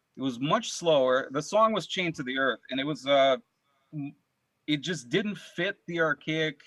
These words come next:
I guess, narrative, if you will. And so I showed it to, uh, uh, uh, you know, the singer of Archaic, Kyle, and, um,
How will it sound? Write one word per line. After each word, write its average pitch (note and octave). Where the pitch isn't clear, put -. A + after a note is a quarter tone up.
I C#3
guess, C#3
narrative, D3+
if D#3
you E3
will. D#3+
And D3
so D3+
I C#3
showed F#3+
it -
to, C#3+
uh, B2+
uh, B2+
uh, B2
you C#3
know, D3
the B2+
singer F#3+
of D3+
Archaic, C3+
Kyle, C3
and, A#2
um, A2+